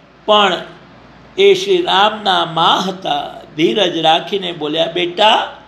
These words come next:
અયોધ્યામાં હવે કોઈનું પુણ્ય રહ્યું જ નથી.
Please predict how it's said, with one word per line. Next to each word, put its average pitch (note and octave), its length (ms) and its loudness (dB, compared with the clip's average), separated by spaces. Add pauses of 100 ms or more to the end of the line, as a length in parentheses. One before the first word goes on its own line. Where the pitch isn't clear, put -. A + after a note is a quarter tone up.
(320)
અયોધ્યામાં G3+ 840 0
હવે F3+ 220 0
કોઈનું F#3 580 -6
પુણ્ય F#3 360 -4
રહ્યું G3 340 2
જ E4 40 -4
નથી. F3+ 680 -4